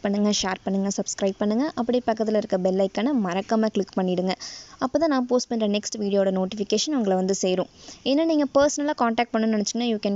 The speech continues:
contact me through Instagram. என் Instagram ஐ டியோட லிங்க் நான் டிஸ்கிரிப்ஷன் பாக்ஸ்ல கொடுக்குறேன்.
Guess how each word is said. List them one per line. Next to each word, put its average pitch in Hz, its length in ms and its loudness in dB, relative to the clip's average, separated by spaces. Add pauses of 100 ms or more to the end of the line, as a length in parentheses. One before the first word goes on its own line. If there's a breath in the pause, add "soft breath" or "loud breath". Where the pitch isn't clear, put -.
contact 202 320 0
me 202 220 0
through 190 220 0
Instagram. 220 420 -2
என் 233 240 2
Instagram 233 320 0
ஐ 202 160 0
டியோட 196 220 0
லிங்க் 190 220 0
நான் 262 160 2
டிஸ்கிரிப்ஷன் 202 540 -2
பாக்ஸ்ல 180 300 -2
கொடுக்குறேன். 175 300 -2